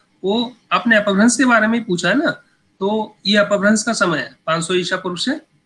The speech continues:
एक हज़ार ईसा पूर्व। और एक हज़ार ईसा पूर्व से अगर आप देखेंगे तो हिंदी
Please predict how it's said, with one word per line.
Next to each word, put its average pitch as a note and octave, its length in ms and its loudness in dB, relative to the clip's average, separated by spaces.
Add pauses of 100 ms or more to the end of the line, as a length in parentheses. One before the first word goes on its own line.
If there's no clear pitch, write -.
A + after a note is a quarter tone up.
(160)
एक E3 160 -4
हज़ार G3 380 0 (120)
ईसा E3 200 0
पूर्व। C3+ 220 -14 (440)
और A#3 260 -6
एक F#3+ 180 2
हज़ार C#4 320 2
ईसा A3+ 220 0
पूर्व B3 280 0
से A#3 180 -2
अगर A3+ 160 0
आप A3 120 0
देखेंगे F3+ 480 -4
तो G#3 280 -6
हिंदी G3 640 0